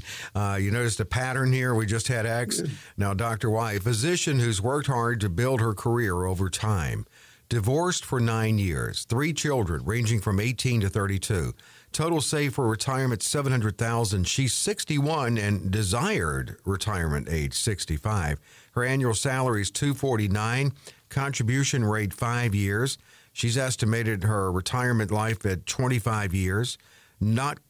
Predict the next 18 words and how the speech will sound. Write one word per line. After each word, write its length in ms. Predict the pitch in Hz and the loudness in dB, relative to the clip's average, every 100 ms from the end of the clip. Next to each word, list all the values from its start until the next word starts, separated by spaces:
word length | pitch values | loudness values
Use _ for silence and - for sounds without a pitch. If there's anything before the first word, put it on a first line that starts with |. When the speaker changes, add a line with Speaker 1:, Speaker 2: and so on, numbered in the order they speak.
| - | -10
Speaker 1:
she 160 | - 110 | -4 -2
can't 280 | 113 131 - | 0 -2 -2
claim 280 | 85 78 73 | 0 0 0
Social 320 | 92 76 69 | -2 -2 -6
Security 380 | - 90 82 85 | -4 -2 0 0
yet. 360 | 113 95 87 | 0 -2 -2
Risk 280 | 117 160 - | 0 0 -2
tolerance, 460 | 151 131 107 101 95 | -2 0 0 0 0
low 300 | 110 143 135 | 2 2 2
to 80 | |
medium. 420 | 113 127 120 107 101 | 2 2 2 0 0
Also 380 | 139 180 135 | -2 0 2
not 340 | 110 104 147 139 | 2 2 0 0
working 340 | 123 120 127 | -2 0 0
with 140 | 104 95 | 2 2
a 40 | |
financial 500 | 110 113 123 131 120 | 2 2 0 0 0
professional. 760 | 101 101 135 139 - 131 127 | 0 -2 -2 -2 0 0 0